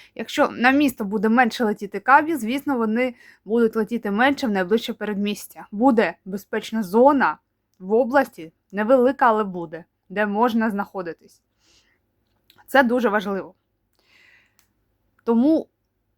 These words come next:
я розумію, що область, не, не спасуть від кабів всю область, але хоча б місто захистити треба, тому що в місто перевозять переселенців, це дуже важливо. В місті живе багато людей, це мільйонник.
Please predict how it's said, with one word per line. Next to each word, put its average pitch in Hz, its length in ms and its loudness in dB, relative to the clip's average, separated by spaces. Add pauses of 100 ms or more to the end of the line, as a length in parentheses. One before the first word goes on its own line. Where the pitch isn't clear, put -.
(120)
я 254 200 2
розумію, 254 680 2
що - 240 -8
область, 277 800 0
не, 226 220 -4
не 233 180 0
спасуть 240 420 -8
від 185 140 -10
кабів 180 280 0
всю 180 240 -10
область, 160 400 -12
але 233 160 0
хоча 254 280 0
б 220 60 -2
місто 254 420 2
захистити 208 540 -4
треба, 202 440 0
тому 202 220 -4
що 214 140 -6
в 208 40 -2
місто 233 380 -2
перевозять 220 500 0
переселенців, 220 800 0
це 190 140 -16
дуже 233 260 -2
важливо. 208 580 0
В 170 40 -4
місті 240 320 -4
живе 226 400 0
багато 214 420 0
людей, 185 480 -2
це 196 60 -12
мільйонник. 208 760 -2